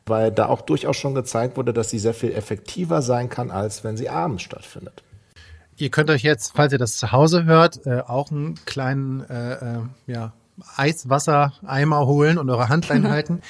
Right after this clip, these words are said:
Speaker 2: äh, um euch ein bisschen zu stressen. Und ich werde das gleichzeitig wieder ein bisschen runterfahren. Wie immer bei uns im Podcast gibt es nämlich jetzt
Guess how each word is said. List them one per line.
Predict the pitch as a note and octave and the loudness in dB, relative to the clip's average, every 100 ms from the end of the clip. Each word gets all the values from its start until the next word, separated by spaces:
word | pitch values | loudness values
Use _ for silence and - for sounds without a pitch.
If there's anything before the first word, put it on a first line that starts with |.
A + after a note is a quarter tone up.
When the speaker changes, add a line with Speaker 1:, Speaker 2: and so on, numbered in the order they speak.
| - - - G#2 | -16 -16 -14 -6
Speaker 2:
äh, | C3+ C3+ | 2 4
um | D3 D#3 F#3 | 4 6 6
euch | F#3+ | 6
ein | G3 | 6
bisschen | G3+ - | 4 2
zu | G3+ | 0
stressen. | - D#3+ F#3 - G#3+ | 0 4 4 4 0
Und | D#3 D#3+ | 0 -4
ich | - | 2
werde | D#3 | 2
das | D3 C#3+ | 2 0
gleichzeitig | - C3 D#3+ - C#3+ - | 2 2 4 0 -2 -2
wieder | C3+ C3+ | -2 0
ein | C3 | 0
bisschen | - C3 | -2 0
runterfahren. | C3 D#3+ D#3+ D3 C#3+ D#3 | 0 -2 0 2 4 2
Wie | B2 C#3 | -2 -2
immer | D#3 G#3 E3 B2 | 2 6 6 4
bei | C3 | -2
uns | B2 A#2 | -4 -4
im | A#2 | -2
Podcast | - B2 - B2 - | -2 -2 0 -2 -2
gibt | B2+ - | -10 -10
es | A2+ | -8
nämlich | A#2 A2 - | -4 -4 0
jetzt | B2 D#3+ - - | 0 0 -2 -12